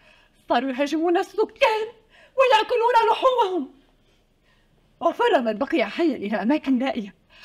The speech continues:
فلحقوا بهم، وجرت معارك شديدة بين جحافل الفئران والبشر،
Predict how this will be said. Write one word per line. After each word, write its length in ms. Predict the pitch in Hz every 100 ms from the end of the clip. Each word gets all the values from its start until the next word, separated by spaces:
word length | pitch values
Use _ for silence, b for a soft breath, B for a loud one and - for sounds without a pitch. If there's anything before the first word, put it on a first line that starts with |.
| B
فلحقوا 640 | - 330 339 - 381 294 247
بهم، 360 | 311 269 175 - _ b b 311
وجرت 640 | 294 - 392 320 - -
معارك 600 | 294 294 262 381 403 392
شديدة 560 | - 359 427 392 339 233 B B
بين 360 | 302 302 302 277
جحافل 600 | 339 - - 302 311 - 554 554 415 427
الفئران 560 | 427 381 339 415 466 466 - b b b
والبشر، 560 | 381 330 - - 123